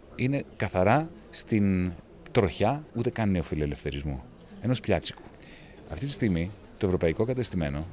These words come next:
ο κύριος Μακρόν, η κυρία Μέρκελ, ο κύριος Γιούνκερ, παρουσιάζουν τις ευρωεκλογές αυτές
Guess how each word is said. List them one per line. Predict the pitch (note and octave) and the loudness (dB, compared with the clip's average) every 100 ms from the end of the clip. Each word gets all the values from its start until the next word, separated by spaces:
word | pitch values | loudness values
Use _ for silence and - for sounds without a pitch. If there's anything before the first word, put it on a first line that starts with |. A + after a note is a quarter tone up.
| - | -14
ο | - | -6
κύριος | F3+ E3 A2+ F#2+ - - - | 0 0 0 -8 -10 -8 -4
Μακρόν, | F#2 E2 D#2 D#2 | 0 2 2 2
η | |
κυρία | D2+ E2+ F2+ | 0 0 2
Μέρκελ, | C#2+ C#2+ D#2+ | 0 0 -2
ο | D#2 | -2
κύριος | E2+ E2+ | 0 0
Γιούνκερ, | D2 C#2+ C#2+ C#2+ - - - - - | 0 0 -2 -4 -10 -14 -16 -16 4
παρουσιάζουν | A#2+ A2+ - A2 A#2+ F3+ C#3+ E2+ D#2 E2 | 4 4 4 4 6 4 4 0 -2 -2
τις | G2 G2 | -2 -2
ευρωεκλογές | E2 D#2+ E2 E2 G2 | 0 -2 0 0 0
αυτές | F2 - D2 F2 | -2 -4 -4 -4